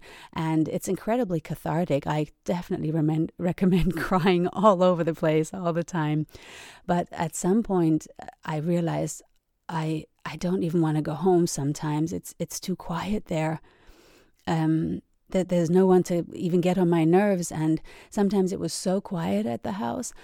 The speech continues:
that I thought, "Jesus, even fighting was better than this."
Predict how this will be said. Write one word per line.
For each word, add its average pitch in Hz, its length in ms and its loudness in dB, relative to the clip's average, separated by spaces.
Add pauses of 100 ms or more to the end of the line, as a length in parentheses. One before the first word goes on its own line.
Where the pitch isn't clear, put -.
(140)
that 180 140 0
I 185 60 2
thought, 175 260 -6
"Jesus, 180 360 -4
even 165 220 0
fighting 175 580 -2
was 143 200 -6
better 139 340 -6
than - 240 -8
this." - 340 -10